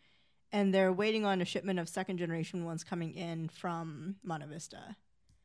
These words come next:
which were supposed to arrive in two days, but Gamby conveniently happened to find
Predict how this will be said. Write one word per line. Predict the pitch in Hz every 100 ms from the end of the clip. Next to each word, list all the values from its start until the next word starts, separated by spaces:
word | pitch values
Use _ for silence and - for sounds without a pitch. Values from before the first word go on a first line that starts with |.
| _ _ - - _ _ _ -
which | 202 185 - - -
were | 202
supposed | - 311 330
to | 269
arrive | 220 202 185
in | 175
two | - 202
days, | 185 165 151 156 - -
but | 175 165 160 139 - _ _ _ _ -
Gamby | 202 190 185 180 165
conveniently | 226 202 208 202 196 185 180 180
happened | 170 185 190
to | 175
find | 165 170 165 165 165